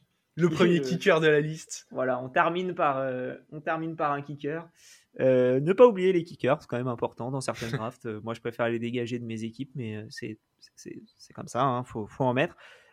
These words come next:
Speaker 2: Young Goku, qui est, euh, quand même un, un très, très bon kicker, qui joue dans un dôme, si je ne m'abuse. Atlanta,
Speaker 1: Ouais.
Speaker 2: le stade se ferme. Ça, c'est un des points que, que j'aime bien voir quand, euh,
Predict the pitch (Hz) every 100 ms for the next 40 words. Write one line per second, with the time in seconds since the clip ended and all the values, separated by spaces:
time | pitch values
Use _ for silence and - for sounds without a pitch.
0 | _ 143 175 180 180 175 160 220 147 131
1 | 135 160 127 117 113 120 151 123 107 110
2 | 123 - 160 147 135 135 - 127 117 143
3 | - _ _ _ - _ _ - 131 131
4 | 131 131 143 170 143 131 127 127 123 123
5 | 117 117 143 214 123 - _ 131 120 120
6 | 120 139 214 123 120 120 110 131 120 123
7 | - 113 - 175 131 _ _ _ _ -
8 | 123 - 120 120 117 131 127 123 117 113
9 | 113 131 117 117 113 135 131 127 143 139
10 | - 117 - 117 110